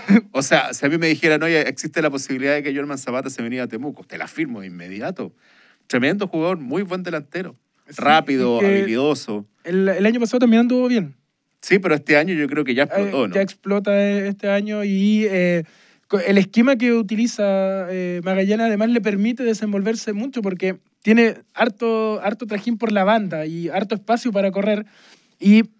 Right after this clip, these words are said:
Speaker 1: eh, hacer diagonales. Entonces eso le termina generando muchas opciones,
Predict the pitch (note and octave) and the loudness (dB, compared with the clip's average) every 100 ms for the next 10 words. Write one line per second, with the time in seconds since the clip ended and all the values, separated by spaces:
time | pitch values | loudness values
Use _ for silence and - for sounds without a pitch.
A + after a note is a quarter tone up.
0 | - F3+ F3 F3 G#3+ G3 G#3 F#3+ G#3 G#3+ | -8 -2 0 0 0 2 4 4 4 2
1 | E3+ F#3+ F3+ G#3 G3+ G3 F#3 F#3+ G3+ G3 | 0 -2 -4 -4 -2 -2 -2 -4 -2 -2
2 | G3 F#3 - _ _ - F#3+ G3 G#3 G3+ | -2 -4 -10 _ _ 0 4 4 4 0
3 | G3+ G#3+ G3+ F#3+ G#3+ A3+ | 0 0 0 -2 -6 -6